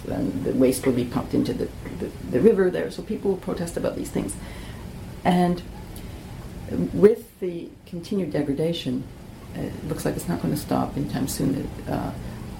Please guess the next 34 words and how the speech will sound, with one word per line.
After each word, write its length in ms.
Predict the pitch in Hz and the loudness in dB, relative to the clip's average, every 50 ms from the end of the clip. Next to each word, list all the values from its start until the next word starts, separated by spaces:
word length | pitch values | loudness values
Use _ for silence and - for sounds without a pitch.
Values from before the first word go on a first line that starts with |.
| - - | -4 0
the, 180 | - - - - - - - - - - - - - - - - - - - - | 0 2 2 0 -2 -6 -10 -10 -10 -10 -10 -10 -10 -10 -10 -10 -10 -10 -6 -2
uh, 180 | 151 147 131 127 | 0 2 2 4
degradation 580 | 131 151 151 156 147 139 135 135 - 135 127 123 | 4 4 4 4 2 2 0 0 -2 -4 -4 -4
of 180 | 123 127 - - | -4 -6 -6 -6
the 100 | - - - - - - - | -6 -6 -6 -8 -10 0 4
environment 480 | 147 147 147 143 139 135 131 120 120 - - - - - - - - - - - - - - - - - | 4 6 6 6 6 4 4 2 0 -4 -10 -12 -12 -12 -12 -12 -12 -12 -12 -12 -12 -10 -10 -4 0 2
is 200 | 143 147 - - | 2 2 2 0
a, 60 | - | 0
you 440 | - - - - - - - - - | -2 -4 -8 -10 -10 -8 -6 -6 -4
know, 140 | - - - - | -4 -4 -4 -6
serious, 480 | - - - - - - - - - - | -6 -2 0 2 2 2 2 0 -2 -2
and 160 | - - - | -2 -2 -2
it's 180 | - - - | -2 -4 -4
a 60 | - - | -6 -6
continuing 420 | - - 165 165 170 160 156 151 147 | -2 0 2 4 4 6 4 4 2
tr-, 140 | - - - - - - - | 0 -2 -4 -6 -8 -8 0
continuing 480 | - 190 180 - 202 196 185 156 - - | 2 2 4 6 6 6 6 4 2 0
trend. 320 | - 143 131 127 131 - - - - - - - - - - - - - - - - - - - - 196 - - | 0 2 2 4 2 2 -2 -6 -8 -8 -8 -8 -8 -8 -8 -8 -6 -4 -4 -4 -4 -6 -6 -6 -6 -4 -2 4
The 80 | - 190 | 6 6
number 240 | 185 208 233 269 277 | 8 8 8 8 8
of 60 | - | 8
these 160 | - 180 - - | 6 0 0 0
incidents 540 | 170 175 - - - 165 156 - - - - | -2 -2 -2 -4 -2 -2 -2 -2 -2 -2 -2
will 140 | 151 143 - - - - - - - - - - 165 | -2 -2 -2 -4 -6 -8 -6 -6 -6 -6 -2 0 2
increase 580 | 147 - - - - - - - - - - - - - - - - - - - - - - - - - - - - - - - - - - - | 2 2 2 0 0 -2 -2 -2 -4 -4 -4 -4 -6 -6 -6 -4 -4 -4 -4 -4 -4 -4 -4 -4 -4 -6 -6 -6 -6 -6 -4 -4 -4 -4 0 6
and 600 | - - 175 170 170 - - - - - - - - - - - - - - - - | 8 8 8 8 8 6 4 2 2 0 0 -2 -6 -8 -10 -10 -10 -10 -8 0 2
extend 580 | 175 175 - - - - 202 202 190 196 190 - | 2 2 2 2 4 6 6 6 6 6 4 4
to 200 | - - 185 175 | 4 6 6 6
more 200 | 170 160 180 180 | 6 6 4 4
and 80 | 185 180 | 4 4
more 120 | 165 156 | 2 2
affluent 460 | 156 156 160 156 - 151 147 147 143 | 0 0 -2 -2 -2 -2 -2 -2 0
areas 280 | 135 139 131 139 - - | 0 0 0 -2 -2 -2
where, 260 | 147 151 151 147 - | 0 2 2 2 2